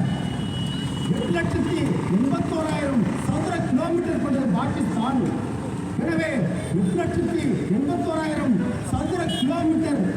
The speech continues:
கொண்ட பரப்பளவு வக்ஃபுக்கு சொத்தா இருக்குது இந்தியாவுல. ஏறக்குறைய ஒரு பாகிஸ்தானே இந்தியாவில் வக்ஃபு சொத்தாக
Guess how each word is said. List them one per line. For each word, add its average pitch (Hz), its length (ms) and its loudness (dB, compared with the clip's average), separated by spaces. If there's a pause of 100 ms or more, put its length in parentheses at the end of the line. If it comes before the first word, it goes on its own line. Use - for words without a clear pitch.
(140)
கொண்ட 302 240 0 (140)
பரப்பளவு 302 600 0 (320)
வக்ஃபுக்கு 285 520 0 (100)
சொத்தா - 300 0 (100)
இருக்குது 247 320 2 (560)
இந்தியாவுல. 269 460 2 (760)
ஏறக்குறைய 254 400 2 (120)
ஒரு 240 100 2 (120)
பாகிஸ்தானே - 720 2 (460)
இந்தியாவில் 285 440 0 (220)
வக்ஃபு 208 340 4 (120)
சொத்தாக 339 400 0